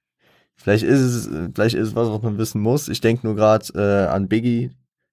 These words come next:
der, der auf Juicy sagt, äh, ähm, "Every, every day, Mister, äh, Magic Molly Mall", dass er da irgendwie was gehört hat.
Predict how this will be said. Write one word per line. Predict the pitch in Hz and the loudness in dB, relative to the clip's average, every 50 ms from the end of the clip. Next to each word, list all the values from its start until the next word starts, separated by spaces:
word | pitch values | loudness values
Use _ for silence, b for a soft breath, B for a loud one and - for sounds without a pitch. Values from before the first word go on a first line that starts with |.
| _ - | _ -4
der, | 87 92 95 98 98 98 92 | 0 2 4 4 4 2 2
der | - 87 92 92 87 | 0 0 0 2 0
auf | 80 - - | 0 -2 -4
Juicy | - 113 117 127 127 120 113 101 | -4 -2 -2 -2 -2 -2 -2 -2
sagt, | 90 95 95 92 95 101 101 - - - - | 0 2 2 4 2 2 0 -4 -10 -12 -6
äh, | - 95 95 92 92 92 95 113 113 - _ _ _ b b b b b b b b b b b b b _ _ _ _ _ _ _ _ _ _ _ _ _ _ _ _ _ _ _ _ _ _ _ _ _ _ _ _ _ _ _ _ _ _ _ _ _ _ _ _ _ _ | -4 -2 0 0 0 -2 -4 -6 -8 -14 _ _ _ b b b b b b b b b b b b b _ _ _ _ _ _ _ _ _ _ _ _ _ _ _ _ _ _ _ _ _ _ _ _ _ _ _ _ _ _ _ _ _ _ _ _ _ _ _ _ _ _
ähm, | 82 90 92 92 92 90 90 90 90 87 87 - - - - - - - _ - - - _ _ _ _ | 0 2 4 4 2 2 0 -2 -2 -4 -4 -6 -6 -8 -10 -14 -18 -20 _ -20 -20 -20 _ _ _ _
"Every, | - - - - 101 - - 95 95 95 95 98 95 92 90 90 73 71 73 170 B B B 147 139 B B B B B B B _ _ _ _ _ _ _ _ _ _ _ _ _ - _ | -6 -2 0 0 0 0 0 2 2 4 4 4 2 2 0 -2 -4 -8 -10 -12 B B B -18 -18 B B B B B B B _ _ _ _ _ _ _ _ _ _ _ _ _ -20 _
every | - - - - - - 185 | -18 -16 -12 -6 -4 -4 -2
day, | - 87 87 90 90 90 92 92 | 0 0 2 2 4 4 4 2
Mister, | 92 - - 95 92 90 - - - - 92 92 90 87 - - - - | 0 0 -2 -2 -2 -4 -4 -4 -2 2 2 4 4 2 0 -2 -4 -4
äh, | - | -4
Magic | 82 85 92 95 92 92 90 87 - | -2 0 0 0 0 0 -4 -4 -2
Molly | 92 92 92 92 92 92 | 0 0 2 2 2 2
Mall", | 92 92 90 95 92 92 - | 0 0 0 0 0 -2 -2
dass | - - - - | -4 -4 -2 0
er | 95 92 92 | 0 0 0
da | 92 95 87 | 0 0 0
irgendwie | 90 101 98 92 - - 92 | 0 0 -2 -4 -6 -6 -6
was | 92 95 - - | -6 -4 -2 0
gehört | 104 98 95 95 - | 2 2 2 2 2
hat. | 95 92 | 0 0